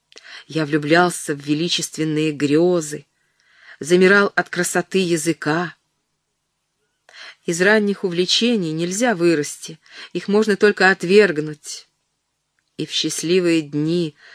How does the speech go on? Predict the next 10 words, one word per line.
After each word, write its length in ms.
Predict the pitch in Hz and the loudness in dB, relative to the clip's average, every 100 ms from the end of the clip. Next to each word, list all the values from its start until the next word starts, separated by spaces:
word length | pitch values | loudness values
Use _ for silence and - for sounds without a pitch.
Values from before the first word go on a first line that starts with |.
| - | -14
когда 240 | - 143 147 | -10 -2 2
я 160 | 156 | 2
читал 420 | 160 165 - 185 190 | 0 -4 -2 -2 -2
сыновьям 680 | - 175 170 160 185 185 156 | -4 -2 -2 0 0 2 0
отрывки 500 | - 160 170 - 147 | -2 -2 -2 -4 -10
из 300 | - 147 143 | -6 -6 -4
Жюля 320 | 151 156 151 | -2 0 0
Верна 500 | 143 170 165 156 147 _ _ _ _ | 0 2 0 -2 -8 _ _ _ _
и 100 | - | -12
Стивенсона, 1120 | - - - 220 196 170 - - 147 143 139 | -10 -10 -2 0 0 -4 -6 -6 -6 -6 -12